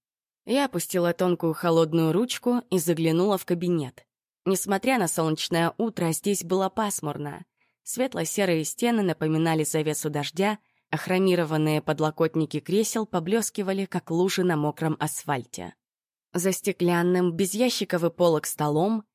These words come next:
сидел выбритый наголо мужчина лет тридцати пяти. Его широкоплечья мужественная фигура с трудом вписывалась в офисную обстановку.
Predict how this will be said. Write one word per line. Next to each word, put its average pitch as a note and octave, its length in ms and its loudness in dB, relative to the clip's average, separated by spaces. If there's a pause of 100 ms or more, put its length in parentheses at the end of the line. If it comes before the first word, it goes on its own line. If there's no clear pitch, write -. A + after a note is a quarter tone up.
(180)
сидел B3 460 2
выбритый A3+ 580 2
наголо F3+ 500 2
мужчина F3+ 580 0
лет D#3 280 0
тридцати D#3+ 480 -4
пяти. D3+ 420 -4 (480)
Его F3+ 260 4
широкоплечья F3+ 800 0
мужественная F3+ 640 2
фигура G3 440 0
с - 100 -6
трудом G#3+ 400 2
вписывалась F#3+ 760 -2
в E3+ 60 -6
офисную E3+ 540 0
обстановку. - 720 -4